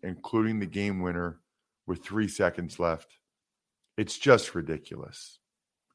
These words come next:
I mean, in the process, I guess he beat Peyton Manning's record for the most fourth quarter comebacks of all time. I'll just say this, right? Even in the midst of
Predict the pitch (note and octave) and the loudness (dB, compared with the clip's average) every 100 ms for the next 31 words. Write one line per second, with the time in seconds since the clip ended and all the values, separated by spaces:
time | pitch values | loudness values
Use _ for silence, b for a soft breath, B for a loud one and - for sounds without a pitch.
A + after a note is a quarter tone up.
0 | - G2+ G2+ G2+ F#2+ E2+ b b b B2 | 0 2 2 0 -2 -6 b b b 0
1 | B2 - A#2+ C#3 D#3 D3 A#2+ G2 A#2 A#2+ | 2 10 10 10 6 4 4 6 4 4
2 | - G2 E2 A2+ A2 b b b b b | 0 -4 0 0 -2 b b b b b
3 | b - B2 F2 G#2+ G#2+ A2 G#2+ F#2 F#2 | b 4 4 4 2 2 2 0 0 4
4 | G2 - F#2 E2+ - _ _ _ _ _ | 6 6 2 0 -8 _ _ _ _ _
5 | - A2+ G#2+ G2 F#2+ F#2 - - _ _ | -6 2 6 8 6 4 0 -14 _ _
6 | _ _ - G#2 G#2+ A2 - - A2+ G#2 | _ _ -6 2 4 4 0 0 2 2
7 | - G#2 F#2 - G#2 G#2+ G#2+ G#2 G2 G2 | 0 0 0 2 2 4 4 2 0 2
8 | G2 F#2+ G2 G2+ G#2+ A2 b b b - | 2 2 2 2 -2 -8 b b b 8
9 | B2+ C#3 D3 - A2+ G2 F2 - F2 F#2 | 10 10 6 2 0 2 0 0 0 0
10 | - _ _ _ _ _ _ _ _ - | -4 _ _ _ _ _ _ _ _ -20
11 | _ _ _ _ - D3+ D#3+ F3 C#3+ B2 | _ _ _ _ -2 0 2 2 2 0
12 | A2+ A#2+ A#2+ - G#2 | 2 2 2 -2 -6